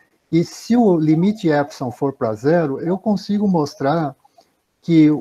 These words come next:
a família de atratores ligado a esse parâmetro converge, entre aspas,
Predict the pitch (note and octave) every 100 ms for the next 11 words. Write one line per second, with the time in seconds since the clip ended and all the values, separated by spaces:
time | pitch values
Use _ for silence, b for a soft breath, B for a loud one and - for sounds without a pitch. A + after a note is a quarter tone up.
0 | - D#3 C#3+ E3 D#3 G#3+ A#3+ F3+ F#3 F3+
1 | F3 D#3 - C#3 B2 A2+ D3 C3 C#3 C#3
2 | A#2+ A2+ A#2+ - - - B2 F#3+ E3 A#2
3 | A#2+ - G3+ E3+ C3+ C#3 E3+ F3+ A3 A3+
4 | _ _ - E3 D#3 D#3 A#2 C#3+ F#3+ -
5 | A2